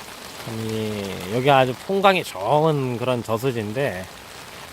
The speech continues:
뭐, 화면에 담을 수가 없네요. 다 또 야간이고 깜깜하다 보니까요. 예, 화-, 화면에 지금 어렴풋이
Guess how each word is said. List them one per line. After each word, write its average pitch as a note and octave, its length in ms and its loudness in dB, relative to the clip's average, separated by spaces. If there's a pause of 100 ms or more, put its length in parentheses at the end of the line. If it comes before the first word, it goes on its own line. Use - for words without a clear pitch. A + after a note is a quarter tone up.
(300)
뭐, G2 640 -6
화면에 E3 500 4
담을 C#3 280 0
수가 A2 360 -4
없네요. A#2 400 0
다 G2+ 120 -8 (360)
또 G2+ 160 -6
야간이고 A2 480 2
깜깜하다 C3 440 0
보니까요. G#2+ 640 -6 (220)
예, F#2+ 300 -8 (120)
화-, C#3+ 200 2
화면에 F3 500 6
지금 D3 160 2
어렴풋이 C#3 720 4